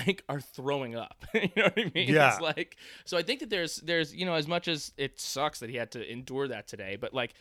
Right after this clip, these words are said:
Speaker 1: this was one of his better performances, and I think part of it might have to do with the fact that he felt like shit and he didn't have the water. So I think it, you know, sometimes the, uh, the, the, our obstacles are actually what pushes us to the next level of our creativity and
Speaker 2: Christian,
Speaker 1: our
Speaker 2: Christian's like, "Hey, next week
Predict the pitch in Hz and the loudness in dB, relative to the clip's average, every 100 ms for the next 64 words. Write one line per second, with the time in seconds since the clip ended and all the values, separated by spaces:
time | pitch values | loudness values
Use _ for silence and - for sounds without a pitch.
0 | - - 170 262 190 156 143 147 147 147 | -20 -4 -2 -2 -2 0 0 0 0 -2
1 | 175 214 226 143 139 139 156 147 - 151 | -6 -6 -4 -4 -2 -2 -2 -4 -6 -10
2 | 156 160 190 165 135 147 165 160 143 131 | -2 -2 0 -2 -2 -2 0 -2 -4 -4
3 | 220 165 143 135 147 139 143 - 120 - | -4 -4 -2 -2 -4 -4 -2 -2 -4 -6
4 | 113 101 117 139 147 156 156 185 247 - | -6 -6 -8 -8 -6 -6 -6 -8 -10 -10
5 | - 120 156 143 - - - 151 151 185 | -10 -8 -6 -6 -8 -10 -12 -6 -4 -2
6 | 185 175 147 127 101 107 123 - 131 123 | -4 -6 -6 -10 -10 -12 -14 -14 -6 -6
7 | - 127 123 123 - 156 180 - 127 104 | -4 -6 -4 -4 -4 -4 -4 -6 -10 -10
8 | 87 - - - - 131 147 - 120 - | -12 -14 -18 -12 -4 -2 -2 -2 -8 0
9 | - 160 117 104 71 - - - - 98 | 2 2 -4 -12 -12 -12 -14 -20 -16 -10
10 | 101 107 - 101 98 87 - 78 - 104 | -8 -8 -8 -8 -6 -8 -10 -16 -10 -6
11 | 101 - 110 117 165 - 151 131 123 151 | -6 -4 -4 2 2 2 0 -2 0 0
12 | - 127 123 117 107 - - - 117 104 | 0 -2 0 0 -2 -8 -16 -6 -4 -2
13 | 92 _ _ _ _ _ _ - 120 117 | -6 _ _ _ _ _ _ -10 -8 -6
14 | 120 120 107 | -4 -4 -6